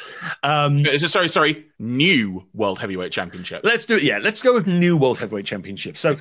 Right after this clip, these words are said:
Speaker 1: <laughs> I mean, with the new World Heavyweight Championship, we've seen it now a couple of times on T V since Seth won it. Looks fine. Looks good. It's doing what it needs to do. And because it's different from the big W W E logo belt,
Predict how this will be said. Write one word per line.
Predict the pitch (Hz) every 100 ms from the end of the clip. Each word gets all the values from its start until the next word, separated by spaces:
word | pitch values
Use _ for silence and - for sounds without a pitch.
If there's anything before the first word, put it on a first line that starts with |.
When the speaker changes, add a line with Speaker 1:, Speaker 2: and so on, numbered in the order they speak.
| - -
Speaker 1:
<laughs> | 151 -
I | 294
mean, | 311 262
with | 302 294
the |
new | 254 262 269
World | 226 170
Heavyweight | 165 151 143
Championship, | - 131 131 113 127 113 _ _ _ _ _ _
we've | 165 214
seen | 214 220
it | 180
now | 170
a |
couple | 170 170 156
of |
times | 156 143 131
on | 127
T | 143 131
V | 120
since | - 123
Seth | - 107 -
won | 127
it. | 131 - _ _ _ _ _ _ _ -
Looks | 349 370
fine. | - 320 330 285 - _ -
Looks | 247 -
good. | 196 185 175 - _ _ _ _ _ _
It's | 180 147
doing | 185 175 160
what | 156
it |
needs | 151 147
to | 139
do. | - 147 110 196
And | 214
because | 214 269 240
it's | 226
different | - 143 208 220 208 -
from | 208 220 147 -
the | 104 123
big | 127 110
W | 113 107 110
W | 101 104
E | 101
logo | 101 95 92 87
belt, | 90 107 -